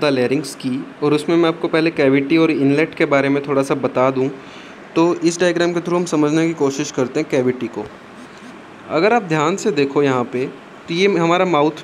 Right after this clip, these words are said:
शुरू हो रहा है, ठीक है, ये टंग है नीचे की तरफ, ये, ये mouth नीचे आ रहा है, ये देखो आ रहा है, आ रहा है mouth के बाद ये जो है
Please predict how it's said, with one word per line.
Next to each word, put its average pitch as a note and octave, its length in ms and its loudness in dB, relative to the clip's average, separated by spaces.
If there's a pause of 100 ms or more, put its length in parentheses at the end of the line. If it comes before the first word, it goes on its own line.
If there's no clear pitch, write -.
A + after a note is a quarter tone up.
(120)
शुरू D#3 420 0
हो B2+ 140 4
रहा A2+ 80 0
है, A2+ 60 0
ठीक E3 200 -2
है, D#3+ 60 4
ये D3+ 80 4
टंग D3+ 340 0
है D#3 120 0
नीचे D3+ 300 -2
की D#3 80 -6
तरफ, D#3 280 -2
ये, F3 140 -2 (280)
ये D#3 100 -2
mouth D#3+ 420 0
नीचे D#3+ 300 -2
आ C#3+ 160 0
रहा C#3+ 80 0
है, D3+ 80 0
ये C#3+ 60 -2
देखो C#3+ 220 -4
आ C3 200 -2
रहा C3+ 140 -2
है, C3 60 -2
आ B2+ 120 -2
रहा C3+ 120 -4
है C3+ 60 -2
mouth C3+ 360 -2 (540)
के D3 80 -2
बाद D3 280 2
ये E3 180 6
जो G#3+ 180 2
है C#3 260 4